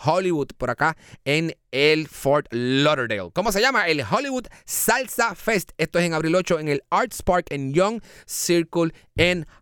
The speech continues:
Hollywood. ¿Quién va a estar por allí? Frankie Ruiz junior, Melina Almodóvar, Germán Olivera y muchos más. Así que si usted quiere bailar buena salsa por acá por la ciudad de Fort Lauderdale,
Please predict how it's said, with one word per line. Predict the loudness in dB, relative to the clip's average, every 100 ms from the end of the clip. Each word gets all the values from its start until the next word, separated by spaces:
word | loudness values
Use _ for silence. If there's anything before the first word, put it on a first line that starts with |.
| -10 0
Hollywood. | 2 2 2 -2 -2
¿Quién | -4 -2
va |
a | -4
estar | -6
por | -6 -6
allí? | -4 -2 0 0 0 -4 -6 -10 -14
Frankie | -8 -6 -8 -6 -4
Ruiz | -2 -2 -6
junior, | -2 0 0 0 -2 -2
Melina | -2 -4 -4 -4 -4 -2
Almodóvar, | -2 -4 -4 0 2 2 2 -2 -8 _ _
Germán | 2 2 2 -4 -2 -2 -4 -10 -18 -4
Olivera | 0 2 0 -2 0 2 2 0 -6
y | -8 -8 -8
muchos | -10 -2 0 0 2 0 0 -4
más. | -10 -2 -2 -2 -4
Así | -12 -8 -6
que | 2 4 4 2 -2 -10 _ _ _
si | -6
usted | -6 -4 -4
quiere | 0
bailar | 0 0 -2
buena | -2 -4 -4
salsa | -4 -4 -4
por | -2
acá | 0 0
por | 2
la | 0
ciudad | 0 0 0 -2 -12
de | -2 -2
Fort | 0 -2 0
Lauderdale, | 0 2 2 2 -2